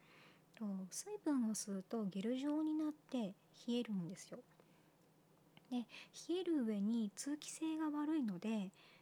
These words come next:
かぶれやすくなります。と、このナチュラムーンとかね、まあ、他にもあるんですけど、と、吸収剤を使っていない、と、コットンとかでできているナプキンっていうのは、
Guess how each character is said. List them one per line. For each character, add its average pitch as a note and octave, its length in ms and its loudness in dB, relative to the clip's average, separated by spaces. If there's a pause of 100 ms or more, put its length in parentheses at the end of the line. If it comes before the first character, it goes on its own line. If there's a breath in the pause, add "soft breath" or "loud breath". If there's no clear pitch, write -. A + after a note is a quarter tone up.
(140 loud breath)
か - 140 -2
ぶ A3+ 100 2
れ C4+ 100 2
や C#4+ 120 2
す - 120 -2
く A3 80 -2
な F3 120 0
り D#3+ 80 -8
ま G3 160 -8
す。 - 200 -14 (1800 loud breath)
と、 G#3+ 40 -12 (520)
こ A3+ 60 -2
の G#3+ 80 0
ナ G#3 120 0
チ - 120 -6
ュ B3+ 40 -2
ラ D4 100 -2
ム E4 120 0
ー F4 100 0 (120)
ン G3+ 40 -2
と F#3+ 120 -6
か F#3 160 -6
ね、 A#3 180 0
ま C4 100 -2
あ、 - 60 -8
他 C#4 200 -4
に G#4+ 100 -8
も C#4 160 0
あ D4 60 2
る D#4 120 2
ん A3+ 60 2
で G3+ 120 -2
す - 100 -10
け - 120 -10
ど、 A#3 260 -2 (360 loud breath)
と、 A3 100 -4 (320)
吸 A#3+ 100 -2
収 B3 160 -4
剤 A#3 240 -4
を A3+ 60 -4
使 - 260 -10
っ C4+ 40 -8
て - 180 -6
い C#4 120 0
な C4+ 140 -2
い、 F#3+ 120 -2 (640 loud breath)
と、 G#3 120 -6
コ - 160 -4
ッ - 120 -4
ト A3+ 80 -2
ン G3 100 -2
と B3 100 -10
か D4+ 120 -4
で C4+ 100 0
で A3+ 120 -4
き - 80 -20
て - 120 -8
い G3+ 60 -2
る G3 80 -4
ナ G3+ 120 -2
プ - 160 -14
キ - 120 -6
ン G3 60 0
っ F#3+ 40 -2
て - 120 -10
い G3 60 -6
う F#3+ 80 -4
の A#3+ 140 -4
は、 D#4+ 220 -4